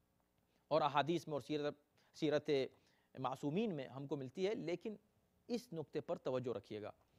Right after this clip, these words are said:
कि इस्लामी निज़ाम तालीम में और दुनियावी निज़ाम तालीम में ये बुनियादी फ़र्क है। यतलू अलैहिम आयातिही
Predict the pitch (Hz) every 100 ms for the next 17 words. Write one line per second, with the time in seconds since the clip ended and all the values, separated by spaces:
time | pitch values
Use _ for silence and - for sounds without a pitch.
0 | _ _ _ _ _ - 185 175 - _
1 | - 170 175 175 190 214 339 285 202 185
2 | 185 - 165 160 180 175 165 127 - _
3 | _ _ _ _ 165 170 143 175 180 185
4 | 190 190 277 294 269 196 165 180 185 180
5 | 185 165 180 220 220 247 254 170 160 160
6 | 160 160 185 - 117 - - - _ -
7 | _ _ _ _ _ _ _ _ _ _
8 | - _ _ _ _ _ - - - _
9 | _ 196 220 233 277 202 202 214 233 220
10 | 185 190 190 185 220 208 269 302 302 294